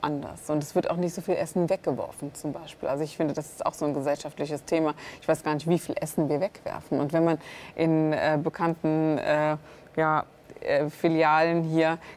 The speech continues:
ganz billig Fleisch kaufen kann, dann wird eben ganz viel gekauft, dann läuft es ab, es wird weggeworfen, man macht sich keine Gedanken drum. Ähm, ich finde das unfassbar, das finde ich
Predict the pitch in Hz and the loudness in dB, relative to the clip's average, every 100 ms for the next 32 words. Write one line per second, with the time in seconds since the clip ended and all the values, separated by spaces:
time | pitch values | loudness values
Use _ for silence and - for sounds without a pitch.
0 | - 160 175 - 165 151 - 147 151 - | -2 0 0 2 2 2 2 2 2 0
1 | - 175 - 190 214 190 151 143 165 - | 0 0 0 -2 0 2 2 2 0 0
2 | 151 151 147 151 151 - 143 139 175 - | 0 0 0 -4 -2 0 0 0 -6 -4
3 | 151 143 143 - - - - 185 - 170 | -4 -4 -6 -8 -6 -6 -10 -8 -4 -2
4 | 175 160 160 - 156 - - 151 151 - | 0 0 -2 -2 -4 -6 -4 0 0 0
5 | 156 - 151 143 147 151 202 - 190 - | -6 -4 -4 -2 -2 -2 -6 -6 -4 -2
6 | 170 - - - - 160 - - - - | -2 -4 -18 -6 0 0 0 -6 -6 0
7 | 180 175 - - 262 269 - - - 262 | 0 0 -4 2 4 4 2 -4 -2 -2
8 | - - 226 226 240 - - - - 208 | -4 0 2 2 0 -8 -20 -20 -4 -2
9 | - 233 214 220 - | 2 2 2 -2 -4